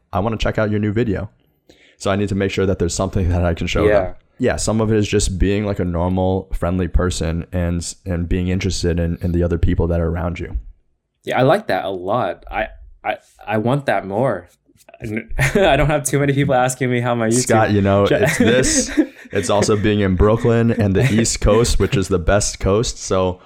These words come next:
Speaker 1: all
Speaker 2: Oh,
Speaker 1: those things,
Speaker 2: shoot.
Speaker 1: all those
Speaker 2: <laughs>
Speaker 1: things together.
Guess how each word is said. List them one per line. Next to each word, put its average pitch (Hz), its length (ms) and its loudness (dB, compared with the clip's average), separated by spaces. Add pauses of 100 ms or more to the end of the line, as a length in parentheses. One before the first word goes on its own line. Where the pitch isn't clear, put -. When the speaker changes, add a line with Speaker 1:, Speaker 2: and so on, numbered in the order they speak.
(140)
Speaker 1:
all 95 240 4
Speaker 2:
Oh, 156 120 4
Speaker 1:
those 123 120 2
things, 110 100 0 (220)
Speaker 2:
shoot. - 160 -10
Speaker 1:
all 101 180 2
those 180 240 4
Speaker 2:
<laughs> 120 80 0
Speaker 1:
things 113 200 0
together. 101 560 2